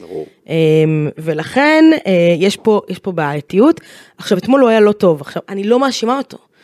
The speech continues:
Speaker 2: עכשיו, מה זה לא טוב? <laughs> אדם סיים עם עשר ושתים עשרה. ועדיין, הוא הרבה דקות יותר חירב למכבי את המשחק, מאשר, אה, היה לורנזו בראון שאנחנו מכירים וראינו במהלך כל העונה.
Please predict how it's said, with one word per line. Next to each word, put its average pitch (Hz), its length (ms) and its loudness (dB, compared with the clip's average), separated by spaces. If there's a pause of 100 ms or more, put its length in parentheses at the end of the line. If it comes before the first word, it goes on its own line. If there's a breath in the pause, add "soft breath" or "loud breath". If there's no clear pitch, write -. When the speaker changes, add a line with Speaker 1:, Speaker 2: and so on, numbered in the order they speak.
(180 soft breath)
Speaker 2:
עכשיו, 180 160 -4 (120)
מה 196 120 0
זה 214 120 2
לא 196 80 4
טוב? 147 260 -8 (140)
<laughs> - 120 -6
אדם 185 180 -2
סיים 202 240 0
עם 190 80 2
עשר 190 200 -2
ושתים 190 300 -2
עשרה. - 260 -6 (680 soft breath)
ועדיין, 240 540 -2 (280)
הוא 196 200 -2
הרבה 202 500 0
דקות 220 420 -2
יותר 208 220 -4
חירב 214 480 0
למכבי 285 440 0
את 311 80 -4
המשחק, 330 400 -2 (100)
מאשר, 226 440 0
אה, 202 340 2 (360 loud breath)
היה 208 300 0
לורנזו 208 320 2
בראון 202 180 2
שאנחנו 190 240 -2
מכירים 196 480 0
וראינו 185 320 2
במהלך 170 340 -2
כל 175 180 0
העונה. 156 280 -2